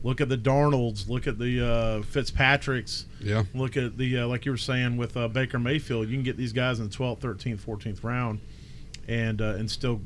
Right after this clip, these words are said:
Speaker 1: you know, try to get some, take some, uh, dice rolls on some running backs and wide receivers.
Speaker 2: Yeah.
Speaker 1: So. But we're gonna look here at A D P, and we're, you know, s-,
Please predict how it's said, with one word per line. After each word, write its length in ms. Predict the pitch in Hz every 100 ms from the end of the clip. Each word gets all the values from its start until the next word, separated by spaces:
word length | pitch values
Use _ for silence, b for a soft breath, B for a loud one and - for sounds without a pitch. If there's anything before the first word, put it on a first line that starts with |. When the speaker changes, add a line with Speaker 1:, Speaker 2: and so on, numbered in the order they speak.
| -
Speaker 1:
you 100 | 123
know, 120 | 117 101
try 200 | 131 117
to 80 |
get 220 | 104 117 110
some, 360 | 120 107 101 - B B B -
take 180 | 151
some, 340 | 143 139 127 107 117
uh, 140 | 131 123
dice 340 | 123 139 -
rolls 300 | 131 127 117
on 80 | 113
some 180 | 110 117
running 200 | 120 113
backs 240 | 113 107
and 80 | 117
wide 160 | 110 104
receivers. 560 | 95 120 98 87 - - - -
Speaker 2:
Yeah. 200 | 98 95
Speaker 1:
So. 100 | 98 - B B B B B B B B B
But 300 | 143 160 160 - B 123
we're 160 | 175
gonna 160 | 233 214
look 180 | 202 208
here 160 | 220
at 100 | 185
A 120 | 170 175
D 160 | 165
P, 420 | 131 196 175 143 147 - -
and 120 | 135 151
we're, 220 | 170 123
you 120 | 156
know, 120 | 127
s-, 180 | 123